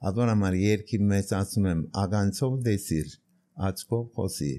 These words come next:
փերանով լսի ինձ։ Ես խոսելուց բաց իրեն մարդու դրամատուրգիունից, դեմքերնից ինքներենս լսում եմ։ Ադոր համար ես, օրինակ, երազանք չունեմ,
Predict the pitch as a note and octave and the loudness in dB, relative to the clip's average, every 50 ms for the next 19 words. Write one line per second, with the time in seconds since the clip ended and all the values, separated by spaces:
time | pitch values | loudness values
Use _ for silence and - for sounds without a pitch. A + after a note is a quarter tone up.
0 | - _ _ - G#2 G2 G#2 G#2 G#2 G#2 G#2 G2+ F2 F2+ E2+ D#2 D#2 D2 - - | -8 _ _ 0 0 2 2 2 2 2 0 0 0 0 -2 -2 -2 -4 -4 -6
1 | D2+ D2 C2+ B1+ B1+ - - - - _ - - - - _ _ A#2+ C3+ C#3+ - | -4 -4 -4 -4 -4 -6 -8 -10 -10 _ -20 -20 -20 -20 _ _ 0 0 0 0
2 | - C3+ C3+ C3+ - - C#3+ C#3+ D#3 D3+ D#3 D3+ C#3+ C#3+ C3+ - A#2+ A#2+ B2 B2+ | -2 -2 -2 0 0 0 0 0 0 -2 -2 -2 -2 -2 0 0 0 2 2 2
3 | A#2+ A#2+ A#2 A#2 A#2+ A#2 - C#3 B2 A2 A#2 A2+ A2+ A2+ A#2 A#2 A2+ A2 A2+ G2+ | 2 2 2 2 0 0 -2 -2 -2 0 0 0 2 2 2 2 2 0 -2 -4
4 | - - A#2 G#2+ A2+ B2 D3 D3+ - - - G2 F2+ G2 F#2 - A2+ G2+ G2 G2+ | -2 -2 0 2 2 2 0 -2 -4 -4 -2 0 0 0 0 0 -2 0 2 2
5 | B2 C#3+ D3 - - - - A#2+ C3 B2+ B2+ C3+ C#3 C3+ C#3 C3+ C#3 C#3 C3+ C#3 | 0 0 -2 -4 -8 -8 -2 -2 -2 -2 0 0 0 2 2 2 2 0 -2 -4
6 | - C3+ - - - - A#2+ A#2 A#2+ A#2+ A#2+ - C#3 C3+ B2+ A#2+ G2 E2 D#2+ D#2+ | -8 -10 -10 -10 -4 0 2 2 2 2 2 0 0 2 2 2 2 2 0 -2
7 | D#2 - - _ _ _ _ _ _ _ _ _ _ _ - - A2+ B2 C#3+ D3 | -2 -4 -10 _ _ _ _ _ _ _ _ _ _ _ -2 -2 0 2 2 2
8 | D3 C#3+ C#3 B2+ A#2+ A2+ A#2 A#2 A#2+ B2 B2 - - - _ _ _ _ _ _ | 2 4 4 2 4 4 4 4 2 2 0 -4 -8 -10 _ _ _ _ _ _
9 | _ _ _ - A2+ A#2 A#2+ B2 A#2+ A#2+ A#2 A2+ A#2+ - - _ _ _ _ _ | _ _ _ -2 0 2 4 4 4 4 2 0 -4 -12 -20 _ _ _ _ _
10 | A2 A2 A2+ A2+ A#2 A#2+ A#2 A2+ A#2+ A#2 A#2+ A2+ A#2+ - - A#2+ A2+ A2+ A#2+ A#2+ | 2 4 4 4 4 2 2 2 2 2 2 0 -2 -4 0 2 4 4 4 4
11 | A2 F2+ E2+ | 4 4 2